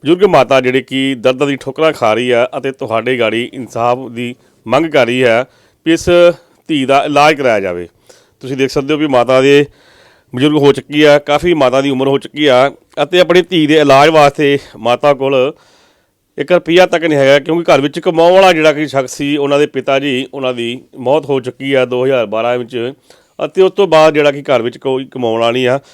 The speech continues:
ਤੁਸੀਂ ਦੇਖ ਸਕਦੇ ਹੋ ਵੀ ਮਾਤਾ ਦੀਆਂ ਅੱਖਾਂ ਵਿੱਚ ਅੱਥਰੂ ਵੀ ਨੇ, ਕਿਉਂਕਿ ਜਦੋਂ ਘਰ ਵਿੱਚ ਕਮਾਉਣ ਵਾਲਾ ਨਾ, ਨਾ ਕੋਈ ਹੋਵੇ ਤੇ ਘਰ ਦੇ ਕਹਿੰਦੇ ਭਾਂਡੇ ਤੱਕ ਜਿਹੜੇ ਵਿਕ ਜਾਂਦੇ ਨੇ, ਇਹ ਹਾਲਾਤ ਨੇ। ਤੇ ਗੱਲਬਾਤ ਵੀ ਕਰਾਂਗੇ ਮਾਤਾ ਜੀ ਦੇ ਨਾਲ। ਅਹ, ਮਾਤਾ ਜੀ, ਕੀ ਨਾਂ ਕੀ ਤੁਹਾਡਾ?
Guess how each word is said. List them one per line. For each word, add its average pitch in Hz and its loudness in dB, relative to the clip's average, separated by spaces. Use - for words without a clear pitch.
ਤੁਸੀਂ 139 -14
ਦੇਖ 131 0
ਸਕਦੇ 143 -2
ਹੋ 147 -6
ਵੀ 143 -6
ਮਾਤਾ 123 2
ਦੀਆਂ 135 0
ਅੱਖਾਂ 139 0
ਵਿੱਚ 127 -2
ਅੱਥਰੂ 185 0
ਵੀ 165 4
ਨੇ, 139 0
ਕਿਉਂਕਿ 170 -2
ਜਦੋਂ 180 2
ਘਰ 165 2
ਵਿੱਚ 151 -6
ਕਮਾਉਣ 156 -2
ਵਾਲਾ 165 2
ਨਾ, 151 0
ਨਾ 170 0
ਕੋਈ 170 -2
ਹੋਵੇ 143 2
ਤੇ 151 -8
ਘਰ 147 0
ਦੇ 139 -2
ਕਹਿੰਦੇ 147 -4
ਭਾਂਡੇ 127 -4
ਤੱਕ 139 -4
ਜਿਹੜੇ 127 -4
ਵਿਕ 120 -4
ਜਾਂਦੇ 113 -6
ਨੇ, 120 -4
ਇਹ 143 -4
ਹਾਲਾਤ 123 0
ਨੇ। 123 -4
ਤੇ 151 -2
ਗੱਲਬਾਤ 135 2
ਵੀ 165 0
ਕਰਾਂਗੇ 151 0
ਮਾਤਾ 131 2
ਜੀ 127 0
ਦੇ 131 0
ਨਾਲ। 127 2
ਅਹ, - -4
ਮਾਤਾ 147 0
ਜੀ, 175 0
ਕੀ 170 -4
ਨਾਂ 165 4
ਕੀ 151 -4
ਤੁਹਾਡਾ? 92 -4